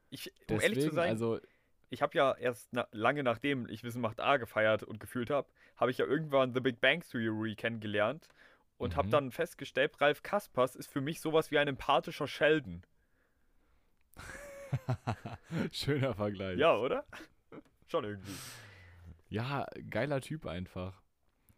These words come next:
Speaker 2: Aber zum, äh, zum Beispiel, die Sache ist, nach Wissen macht A hat man von dem ja auch noch was gehört. Aber was mit, mit Shari von Wissen macht A? Von der hat man irgendwie nichts mehr gehört, oder?
Speaker 1: Das Ding ist, ich hab grad überlegt, ob ich den Namen droppe, aber war mir nicht sicher, ob sie Shari heißt. Aber du denkst auch Shari, ne?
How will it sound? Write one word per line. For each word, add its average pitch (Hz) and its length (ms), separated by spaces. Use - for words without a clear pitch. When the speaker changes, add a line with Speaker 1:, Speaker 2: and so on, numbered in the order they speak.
Speaker 2:
Aber 123 200
zum, 147 220
äh, 123 140
zum 143 180
Beispiel, 160 360
die 139 100
Sache 160 220
ist, 143 120
nach 143 220
Wissen 151 180
macht 139 180
A 135 200
hat 147 120
man 151 140
von 143 160
dem 143 180
ja 143 120
auch 135 80
noch 135 140
was 131 180
gehört. 123 340
Aber 113 200
was 123 180
mit, 127 220
mit 120 260
Shari 120 560
von 139 220
Wissen 151 220
macht 151 180
A? 165 180
Von 143 280
der 110 80
hat 123 80
man 131 140
irgendwie 151 180
nichts 165 160
mehr 95 100
gehört, 85 260
oder? 98 200
Speaker 1:
Das 107 100
Ding 139 140
ist, 127 100
ich 123 120
hab 143 100
grad 139 200
überlegt, 135 360
ob 127 120
ich 139 80
den 113 140
Namen 123 300
droppe, 101 440
aber 120 220
war 123 100
mir 143 80
nicht 127 140
sicher, 143 220
ob 123 80
sie - 120
Shari 147 340
heißt. 110 300
Aber 123 120
du 143 100
denkst 190 240
auch 214 140
Shari, 98 400
ne? 156 180